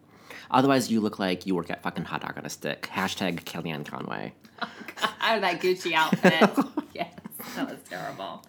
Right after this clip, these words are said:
Speaker 1: It's not, it's not good color combo. You know what I'm saying?
Speaker 2: No, for sure. <laughs> Yeah. Oh, Kellyanne Conway. Remember that photo of her sitting on the couch in the Oval Office
Speaker 1: With
Speaker 2: with
Speaker 1: her
Speaker 2: her
Speaker 1: shoes on?
Speaker 2: knees bent?
Speaker 1: Yeah.
Speaker 2: With
Speaker 1: She's
Speaker 2: her
Speaker 1: getting
Speaker 2: legs o-, with her
Speaker 1: comfortable.
Speaker 2: legs open?
Speaker 1: Yeah, she's getting comfortable.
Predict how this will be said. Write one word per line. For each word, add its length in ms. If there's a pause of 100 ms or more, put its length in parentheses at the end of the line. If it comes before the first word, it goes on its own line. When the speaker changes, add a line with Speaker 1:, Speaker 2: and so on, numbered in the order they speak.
(160)
Speaker 1:
It's 200
not, 240
it's 160
not 180
good 160
color 260
combo. 420 (360)
You 140
know 60
what 60
I'm 80
saying? 420
Speaker 2:
No, 280 (140)
for 120
sure. 1200
<laughs> 400
Yeah. 480 (100)
Oh, 260
Kellyanne 440
Conway. 600 (360)
Remember 220
that 260
photo 220
of 200
her 380
sitting 400
on 200
the 60
couch 380
in 100
the 100
Oval 220
Office 360
Speaker 1:
With 100
Speaker 2:
with 80
Speaker 1:
her 60
Speaker 2:
her 40
Speaker 1:
shoes 80
on? 120
Speaker 2:
knees 180
bent? 520
Speaker 1:
Yeah. 180 (340)
Speaker 2:
With 100
Speaker 1:
She's 20
Speaker 2:
her 120
Speaker 1:
getting 60
Speaker 2:
legs 380
o-, 320
with 120
her 60
Speaker 1:
comfortable. 200
Speaker 2:
legs 320
open? 460
Speaker 1:
Yeah, 140
she's 200
getting 220
comfortable. 640